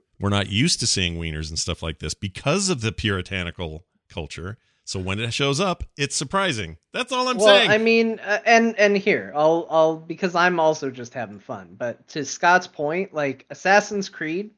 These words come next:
Speaker 2: did an educational mode where you could explore the landscape and see the sights and all of that.
Speaker 1: Yeah.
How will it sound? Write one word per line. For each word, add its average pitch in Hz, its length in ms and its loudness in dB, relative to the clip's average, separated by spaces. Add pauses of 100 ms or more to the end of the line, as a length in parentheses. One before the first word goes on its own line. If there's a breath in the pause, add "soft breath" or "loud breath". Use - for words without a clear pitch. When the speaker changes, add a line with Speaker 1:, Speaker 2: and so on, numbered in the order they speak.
(140)
Speaker 2:
did 143 240 -2
an 139 140 -4
educational 139 800 -8
mode 156 320 -2
where 151 120 -6
you 123 160 -10
could 117 300 -12 (340 soft breath)
explore 143 500 -4
the 131 100 -6
landscape 139 800 -4
and 120 120 -8
see 135 220 -8
the 127 100 -12
sights 131 440 -8
and 165 100 -4
all 165 180 2
of 170 100 -4
that. 180 300 0
Speaker 1:
Yeah. 85 200 -6